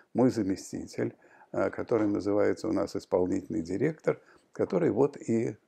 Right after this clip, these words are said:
эм, э, стремится к тому, чтобы решать административные вопросы. Что такое административный вопрос? Это очень просто и крайне сложно в сегодняшних обстоятельствах.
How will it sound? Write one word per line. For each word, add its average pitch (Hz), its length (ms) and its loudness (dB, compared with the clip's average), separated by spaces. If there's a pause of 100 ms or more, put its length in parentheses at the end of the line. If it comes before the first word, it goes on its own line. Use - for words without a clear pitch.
(160)
эм, 92 580 -2 (580)
э, 101 220 -6
стремится 104 540 2
к - 80 -18
тому, 127 260 0
чтобы - 320 -2
решать 113 480 0 (260)
административные 92 1000 -2
вопросы. - 520 -8
Что - 220 2
такое 131 340 6
административный - 880 -2
вопрос? - 520 -10 (300)
Это - 240 8
очень 110 420 0
просто 151 540 2 (260)
и 135 100 4
крайне 131 540 6
сложно 98 520 2
в - 60 -20
сегодняшних 85 680 -6
обстоятельствах. - 880 -4